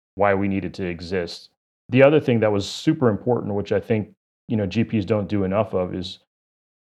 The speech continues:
we had really qualified who we were gonna talk to from a potential L P standpoint. Um, I know there are people who've had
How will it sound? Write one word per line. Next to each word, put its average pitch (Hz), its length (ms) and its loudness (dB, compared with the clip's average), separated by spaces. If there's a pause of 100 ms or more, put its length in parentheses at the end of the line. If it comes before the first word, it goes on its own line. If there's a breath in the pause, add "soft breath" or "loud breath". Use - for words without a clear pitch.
we 135 120 6
had 156 120 4
really 120 380 2
qualified 104 600 2
who 113 140 0
we 107 120 2
were 95 160 -2
gonna 90 160 -4
talk 92 320 -2
to 98 240 -12 (260)
from 98 120 -2
a 87 60 -8
potential 95 500 -6
L 87 160 -2
P 95 200 -10
standpoint. - 580 -12 (600)
Um, 90 380 -4
I 107 100 -2
know 104 160 0
there 101 200 2
are 92 340 -2
people 104 280 -2
who've 92 200 -6
had 95 340 0